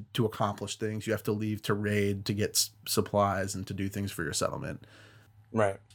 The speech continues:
Speaker 1: And that seems like one of the more interesting ways that they're gonna be taking the story. I don't know, though, like, when Darby says there's a story structure to this game that has not been seen in any video game before, that gets me pretty torqued.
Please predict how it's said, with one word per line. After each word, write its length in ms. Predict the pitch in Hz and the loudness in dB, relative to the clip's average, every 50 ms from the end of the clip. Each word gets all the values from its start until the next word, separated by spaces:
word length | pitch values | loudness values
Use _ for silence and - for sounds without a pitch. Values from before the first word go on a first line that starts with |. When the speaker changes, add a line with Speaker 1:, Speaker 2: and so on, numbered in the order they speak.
| _ - | _ 2
Speaker 1:
And 260 | - 113 117 117 113 113 | 4 6 8 8 8 8
that 180 | 113 110 - | 6 6 6
seems 260 | - - 117 107 104 | 4 4 4 4 4
like 180 | 107 104 101 - | 2 0 0 0
one 120 | 110 107 | 0 0
of 60 | 101 95 | 0 0
the 60 | 98 | 0
more 200 | 95 95 95 - | 0 -2 -2 -2
interesting 760 | 82 98 - - 101 - - - 95 92 92 90 85 85 98 - - - - | -2 -4 -2 -2 -2 -2 0 0 0 0 0 -2 -4 -4 -6 -8 -12 -14 -8
ways 340 | - 85 90 95 95 95 - | -2 0 2 2 4 2 0
that 100 | - 95 - | 0 -2 -2
they're 80 | 87 | -2
gonna 160 | 82 101 95 | 0 0 0
be 280 | 90 98 90 87 87 85 | 0 0 -2 -2 -2 -4
taking 280 | - - 104 95 95 85 | -2 0 0 0 0 0
the 80 | 82 | -2
story. 340 | - - - 98 98 95 82 | -2 0 2 4 4 4 6
I 100 | 69 107 | 6 8
don't 120 | 127 156 | 10 10
know, 140 | 175 175 185 | 10 10 10
though, 180 | 180 156 139 127 | 10 10 10 10
like, 280 | 123 120 113 107 - - - - - - | 10 8 6 4 2 -2 -12 -16 -6 2
when 180 | - 120 120 | 6 8 10
Darby 300 | 113 127 127 135 139 147 | 10 10 10 10 10 10
says 280 | 139 - 151 139 135 117 | 10 10 10 10 10 10
there's 180 | 127 131 120 117 | 8 8 8 6
a 80 | 120 | 4
story 320 | - - - 131 127 131 127 | 4 4 4 6 6 6 6
structure 360 | - - 123 117 - - 113 | 6 6 4 4 4 4 4
to 80 | 107 107 | 6 6
this 200 | 107 107 98 - | 6 4 4 4
game 320 | - 110 107 101 98 95 | 4 4 4 4 2 2
that 160 | 95 98 98 | 0 0 0
has 200 | 85 110 104 95 | 0 0 0 2
not 260 | 107 107 104 107 98 104 | 2 2 4 4 2 2
been 180 | 104 101 101 | 0 0 0
seen 260 | 98 - 117 110 104 | 0 2 2 2 2
in 80 | 104 98 | 2 0
any 200 | 87 95 101 98 | 0 0 -2 -2
video 300 | 92 90 107 117 117 107 101 | 0 2 4 6 6 6 4
game 220 | 98 95 92 95 | 4 0 -4 -4
before, 540 | 90 90 - - 87 87 65 62 62 - - - _ - - | -6 -6 -6 -4 -4 -4 -4 -4 -8 -10 -12 -16 _ -2 2
that 180 | - 117 127 | 4 4 6
gets 200 | - 156 147 - | 6 4 4 6
me 80 | 165 147 | 6 6
pretty 260 | 139 - 143 127 104 | 6 6 4 4 2
torqued. 500 | 101 - - 120 98 85 - - - - | 2 0 2 2 2 2 0 -6 -12 -14